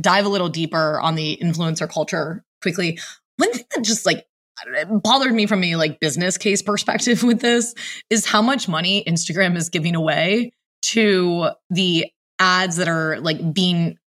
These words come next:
put on Instagram that they don't make money on, right? So obviously they have sponsored content that they are paid for, but then the fact that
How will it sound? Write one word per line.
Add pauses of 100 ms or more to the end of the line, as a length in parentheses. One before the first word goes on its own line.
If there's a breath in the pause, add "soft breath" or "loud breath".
(120)
put
on
Instagram
that
they
don't
make
money
on,
right?
So
obviously (300 soft breath)
they
have (160)
sponsored
content
that
they
are
paid
for, (280 loud breath)
but
then
the
fact
that